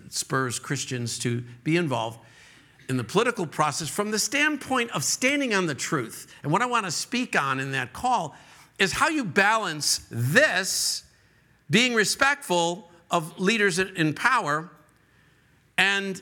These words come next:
our ability or our, our command to be salt and light.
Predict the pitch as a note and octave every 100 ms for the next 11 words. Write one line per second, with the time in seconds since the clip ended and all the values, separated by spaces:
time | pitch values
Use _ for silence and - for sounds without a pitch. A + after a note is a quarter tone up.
0 | - - _ _ _ _ - G3+ G#3+ F#3+
1 | A3+ G#3 G#3 G3+ F3 F#3 F#3+ F3+ E3 D3+
2 | - - E3+ G3+ D#4+ F#3 D#3+ F3+ - G3+
3 | F#3 F#3+ G#3 A3 C#4 A3+ -